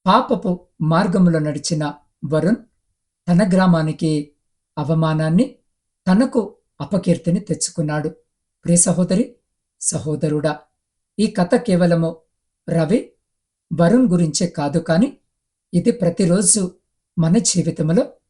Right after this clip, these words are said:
మనము తీసుకునే నిర్ణయాల గురించి, నీతి జనముల ఘనతకు కారణము, పాపము ప్రజలకు అవమానము తెచ్చును అని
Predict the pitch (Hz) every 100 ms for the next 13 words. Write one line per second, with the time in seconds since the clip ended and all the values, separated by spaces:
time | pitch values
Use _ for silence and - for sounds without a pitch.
0 | _ _ - 175 160 156 - 254 - -
1 | 208 196 180 _ _ _ _ _ - 175
2 | 214 247 180 151 147 151 160 - 285 -
3 | _ _ _ _ _ - 170 254 277 240
4 | - - _ _ _ _ _ _ - 147
5 | 180 220 202 175 156 170 180 175 156 147
6 | 143 156 170 302 - _ _ _ _ _
7 | _ - 185 226 220 175 - _ _ _
8 | 170 165 170 170 247 - _ _ _ _
9 | _ 165 185 180 175 226 185 180 165 -
10 | 160 156 147 _ _ _ _ - 175